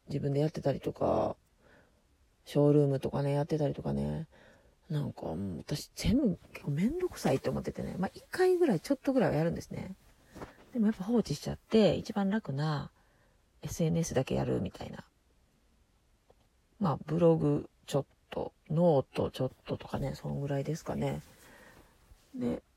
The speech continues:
まあ、Twitterはやっぱ一番楽なんで。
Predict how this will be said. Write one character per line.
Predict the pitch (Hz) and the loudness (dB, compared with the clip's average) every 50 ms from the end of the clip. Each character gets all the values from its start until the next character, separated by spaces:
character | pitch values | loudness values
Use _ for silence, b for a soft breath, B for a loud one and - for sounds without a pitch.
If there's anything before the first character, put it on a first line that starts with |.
| _ _ - | _ _ -6
ま | 214 208 - | -4 -4 -4
あ、 | - - _ _ _ _ - | -6 -12 _ _ _ _ -12
Twitter | - - - - 220 240 277 - _ _ - 285 285 | -8 -4 0 2 2 0 0 -4 _ _ 2 4 4
は | 285 | 4
や | 311 | 4
っ | |
ぱ | - 277 | 4 2
一 | - - | 0 2
番 | 220 202 | 2 4
楽 | 214 220 196 | 4 4 2
な | 151 127 135 | 2 0 0
ん | 135 | 0
で。 | 143 143 135 120 117 | 0 0 -2 -2 -4